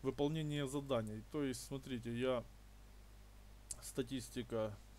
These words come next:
Вот сегодня проверили сто двадцать четыре задания, и у меня еще на проверке семьдесят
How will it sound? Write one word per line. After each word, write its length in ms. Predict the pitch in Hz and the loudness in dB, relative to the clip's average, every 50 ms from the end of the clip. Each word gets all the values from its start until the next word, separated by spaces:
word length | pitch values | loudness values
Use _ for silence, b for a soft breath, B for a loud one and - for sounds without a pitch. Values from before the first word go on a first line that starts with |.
| - - - | -16 -12 -6
Вот 260 | 127 123 131 123 120 | 0 2 2 2 0
сегодня 400 | - - 147 151 156 139 131 131 | 0 0 4 4 4 4 2 0
проверили 460 | 120 135 135 135 135 135 127 123 120 117 | 0 2 4 6 6 6 6 4 4 0
сто 220 | 113 - - 143 | 0 0 0 2
двадцать 380 | 131 127 135 131 127 - 123 120 | 4 4 2 2 2 -2 -6 -8
четыре 320 | - - - 143 127 127 | -8 -4 0 0 0 0
задания, 600 | 117 123 127 123 143 156 156 151 147 143 139 127 B B B B B B - - | 0 -2 0 4 4 4 4 4 2 0 -2 -2 B B B B B B -6 -2
и 100 | 127 123 | 0 2
у 60 | 123 | 2
меня 240 | 127 135 135 135 131 | 2 2 2 2 2
еще 240 | 127 117 - - 131 | 0 0 0 0 0
на 120 | 127 120 | 0 0
проверке 560 | 117 120 127 127 123 135 147 147 - - 123 | 0 2 2 4 6 6 4 4 2 -4 -6
семьдесят 500 | 113 - - 135 131 127 123 117 - - | -6 -2 -2 -2 -2 -2 -4 -8 -10 -10